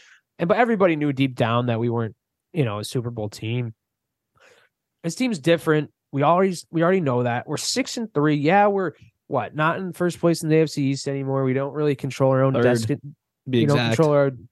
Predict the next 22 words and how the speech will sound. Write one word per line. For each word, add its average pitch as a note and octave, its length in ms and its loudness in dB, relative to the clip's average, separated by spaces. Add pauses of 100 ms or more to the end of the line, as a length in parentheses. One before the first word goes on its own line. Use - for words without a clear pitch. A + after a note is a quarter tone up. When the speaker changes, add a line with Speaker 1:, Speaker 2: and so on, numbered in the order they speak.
(180)
Speaker 1:
own C#3+ 220 0
destiny C3 460 0
to B2+ 180 2 (340)
have C3+ 200 2
the C3+ 100 4
one C3 240 4
seed. B2 480 0 (960)
But D#3+ 340 0 (480)
again, E3+ 540 0
like, D#3+ 300 -2
make F3 280 -2
the A#3 100 2
playoffs. C#3+ 800 2
Anything A3+ 320 0
can F#3+ 120 2
happen. D#3+ 400 0
We're C#3+ 100 2
still B3 280 0
a G#3+ 40 -2
Super F3+ 260 2
Bowl D3+ 220 2
favorite. B2+ 540 0